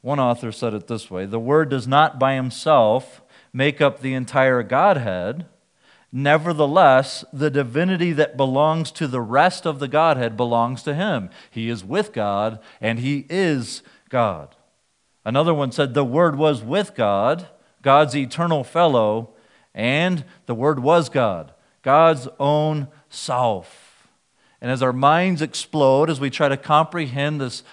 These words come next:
doctrine of the Trinity, we can be comforted with the words of Augustine, who said, "If you understood him,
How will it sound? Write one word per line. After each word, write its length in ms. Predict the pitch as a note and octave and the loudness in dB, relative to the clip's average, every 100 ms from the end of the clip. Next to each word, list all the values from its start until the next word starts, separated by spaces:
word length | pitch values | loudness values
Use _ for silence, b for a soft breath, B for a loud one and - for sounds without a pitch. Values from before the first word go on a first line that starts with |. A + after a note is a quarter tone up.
| b b | b b
doctrine 480 | C#3 C#3 F3 - D3+ | 4 6 4 0 0
of 400 | D3 D3+ B2+ D3 | 4 2 0 -8
the 80 | C#3 | -8
Trinity, 540 | - F3 C#3 - B2 | -2 -2 -2 -4 -4
we 120 | B2+ | -2
can 140 | B2+ C3+ | -4 -6
be 120 | C3 | -6
comforted 600 | - E3+ F3 - B2 A#2 | -4 -2 -2 -2 -6 -6
with 300 | A#2 B2+ - B B | -4 -4 -6 B B
the 80 | - | -8
words 380 | A#2+ D3+ E3+ C#3 | 0 2 2 0
of 180 | D3+ C#3 | -4 -4
Augustine, 560 | A#2 C#3+ D3 - C3+ | 2 4 4 2 -8
who 140 | B2 C3 | -6 -4
said, 240 | D3 B2+ - | -6 -8 -6
"If 280 | E3+ E3+ | -6 -6
you 160 | D#3+ D3+ | -6 -6
understood 500 | D3 C#3 C#3 C#3+ C3 | -4 -6 -6 -6 -6
him, 240 | A2+ A2+ | -6 -8